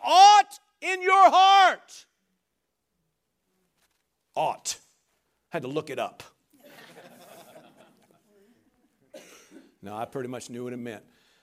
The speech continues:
I had unforgiveness in my heart. And, uh,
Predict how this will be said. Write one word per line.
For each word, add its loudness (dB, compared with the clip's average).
I -12
had -10
unforgiveness -8
in -18
my -6
heart. -2
And, -10
uh, -8